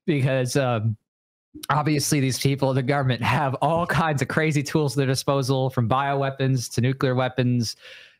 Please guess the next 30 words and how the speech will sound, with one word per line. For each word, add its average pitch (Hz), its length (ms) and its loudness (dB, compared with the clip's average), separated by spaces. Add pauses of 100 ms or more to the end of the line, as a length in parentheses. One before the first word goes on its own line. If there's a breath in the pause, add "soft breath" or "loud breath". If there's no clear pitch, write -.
(120)
You 110 120 0
know, 98 260 0 (320)
it's, - 240 -6
it's, - 300 -4
and 123 180 0
the, 113 180 0
you 117 80 0
know, 92 80 0
what 107 120 0
they 117 120 0
have 117 380 -2 (760)
with 123 160 0
all 117 100 2
the 107 120 0
data 123 300 0
and, 110 140 0
and 107 140 0
spying 123 400 0
and 110 100 2
X 107 120 -4
keyscore 123 420 0
and 104 100 -2
searching 107 320 0
that, 104 180 0
it's, 123 140 -2
it's 143 140 -4
pretty 240 200 0
hefty. - 420 -4 (480 soft breath)
So, 143 560 0
um, 139 440 0